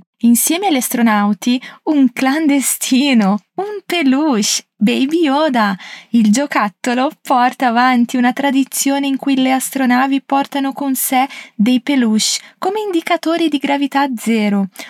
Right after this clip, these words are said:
Una volta che i giocattoli cominciano a galleggiare, gli osservatori sanno che l'astronave ha lasciato l'attrazione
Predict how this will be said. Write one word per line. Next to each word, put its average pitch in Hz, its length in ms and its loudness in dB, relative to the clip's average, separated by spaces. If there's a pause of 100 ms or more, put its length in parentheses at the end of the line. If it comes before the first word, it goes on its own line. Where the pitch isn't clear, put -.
(140)
Una 240 220 4
volta 294 380 0
che 359 120 -4
i 320 60 0
giocattoli 233 600 -2
cominciano 254 640 2
a 214 40 2
galleggiare, 240 840 0 (320)
gli 311 100 -2
osservatori 320 760 -2
sanno 233 520 2
che 233 140 -2
l'astronave 247 920 0
ha 320 200 -2
lasciato 302 680 -2
l'attrazione 262 1000 -2